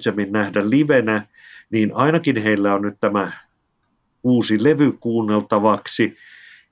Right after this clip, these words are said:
Kevään keikathan Pearl Jam on peruttanut, mutta ainakin nyt vielä tällä hetkellä tuo Euroopan runde näyttäisi olevan ohjelmassa. Valitettavasti Suomeen eivät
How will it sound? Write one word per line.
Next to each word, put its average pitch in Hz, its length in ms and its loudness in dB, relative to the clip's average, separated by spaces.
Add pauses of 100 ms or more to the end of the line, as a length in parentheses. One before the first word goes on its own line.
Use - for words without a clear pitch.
Kevään 113 640 0 (200)
keikathan 107 460 0
Pearl 117 300 4
Jam 101 140 -4
on 95 120 -8
peruttanut, 98 680 -2
mutta 98 400 -6
ainakin 98 840 -4 (960)
nyt 110 280 -2
vielä 104 300 4 (180)
tällä 123 260 2
hetkellä 101 420 -2
tuo 101 220 0
Euroopan 98 680 0 (280)
runde 104 360 -2
näyttäisi 98 600 -4
olevan 90 560 -2
ohjelmassa. 101 960 0 (880)
Valitettavasti 101 720 -2
Suomeen 107 460 0
eivät 101 280 0